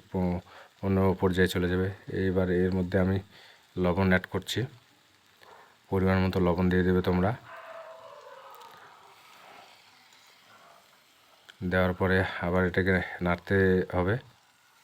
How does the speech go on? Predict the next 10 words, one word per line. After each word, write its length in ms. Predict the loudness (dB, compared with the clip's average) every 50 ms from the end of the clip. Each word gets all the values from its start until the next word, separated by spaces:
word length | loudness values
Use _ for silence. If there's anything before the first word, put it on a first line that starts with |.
| _ _ _ _ _ _ _ _ _ _ _ _ _ _ _ _ -20 -20 _ _ _ _ _ -4
এরকম 180 | -2 0 0 2 2
করে 140 | 2 4 4 4 2 0 -4 -8 -8 -4 -2 -2 -2 -2 -2 -2 0
নাড়তে 240 | 0 0 0 0 0
হবে 220 | 0 0 0 -2 -4 -6 -10 -16 -20 -20 -20 -20 -20 -12 -8
যাতে 180 | -6 -4 -2 0 0 0
লবণটা 360 | 0 0 0 2 2 2 2 2 0 -4 -10 -16 -18 -18 -16 -12
সম্পূর্ণ 340 | -8 -6 -6 -4 -2 -2 0 0 0 -2 -2 -4 -10 -18 -20 -20 -20 -20 -20 -20 -10 -6
মিক্সড 280 | -4 -4 -4 -6 -6 -6 -2
হয়ে 140 | -2 -2 0
যায় 180 | 0 0 -2